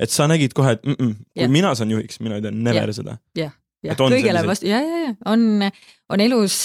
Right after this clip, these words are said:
Speaker 2: äh, kokkupuuteid nii väga inspireerivate ja väga heade juhtidega ja on täpselt neid inimesi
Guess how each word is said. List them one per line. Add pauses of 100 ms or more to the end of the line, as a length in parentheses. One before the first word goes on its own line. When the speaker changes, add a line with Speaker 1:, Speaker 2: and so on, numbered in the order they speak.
(160)
Speaker 2:
äh,
kokkupuuteid
nii
väga
inspireerivate
ja
väga (120)
heade
juhtidega
ja
on
täpselt
neid
inimesi